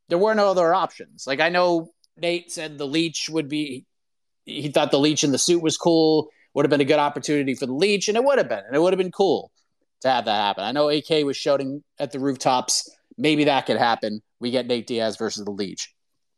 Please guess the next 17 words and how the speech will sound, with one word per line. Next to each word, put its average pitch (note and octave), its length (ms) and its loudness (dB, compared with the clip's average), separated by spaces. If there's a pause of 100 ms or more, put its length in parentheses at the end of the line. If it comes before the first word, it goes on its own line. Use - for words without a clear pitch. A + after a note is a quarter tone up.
(420)
But C#3+ 180 2
we C#3+ 100 2
got E3+ 200 2
Tony, F3+ 480 0 (220)
which C3+ 200 -10
is C#3 100 -10
the C#3+ 100 -4
reason D#3 300 -2
he D#3+ 80 2
was D3+ 100 0
on D3+ 140 0
this D3 160 -4
card D3 220 2
in C#3 60 -4
the C3+ 60 -4
first B2 320 -2
place. C3 400 0